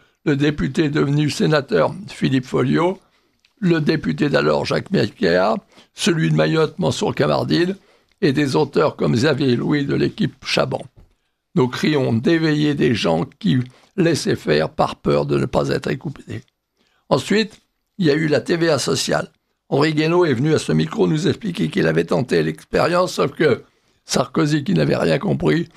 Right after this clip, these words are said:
avait fait ajouter de la T V A à la T V A, ce qu'il fallait pas faire. Mais cela reviendra. <clears throat> Affaire Alstom,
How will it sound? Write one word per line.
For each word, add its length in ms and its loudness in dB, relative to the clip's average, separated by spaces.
avait 240 2
fait 180 0
ajouter 440 0
de 40 0
la 100 2
T 120 -2
V 140 0
A 40 2
à 20 2
la 100 0
T 160 -2
V 220 0
A, 120 0
ce 140 -8
qu'il 120 -2
fallait 240 0
pas 180 -4
faire. 280 -6
Mais 240 0
cela 280 2
reviendra. 520 -4
<clears throat> 60 -6
Affaire 300 0
Alstom, 600 -2